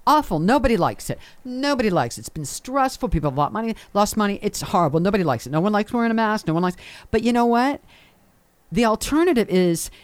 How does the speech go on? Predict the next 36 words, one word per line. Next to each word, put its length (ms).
if 180
you're 280
risk, 400
if 160
the 80
chance 580
is 540
that 180
you're 160
gonna 140
risk 400
either 400
you 380
ending 320
up 280
in 120
the 60
hospital 400
on 120
a 40
ventilator 540
or 140
dead, 500
or 280
someone 360
you 120
love 400
and 160
know 240
on 140
a 60
hospital 360
and 120
ventilator 480
or 80
dead, 300